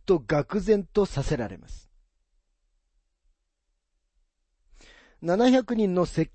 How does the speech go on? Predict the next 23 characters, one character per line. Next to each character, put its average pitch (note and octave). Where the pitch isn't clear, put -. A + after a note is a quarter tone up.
教 G3
者 D#3
の D#3+
世 D3+
論 A#3
調 A3
査 D#3
に D3
よ C#3+
る B2+
と、 G2+
次 G#3+
の C#4
よ F#3
う E3+
な F3
結 -
果 F3
が E3+
出 C#3
て -
い F2
る。 -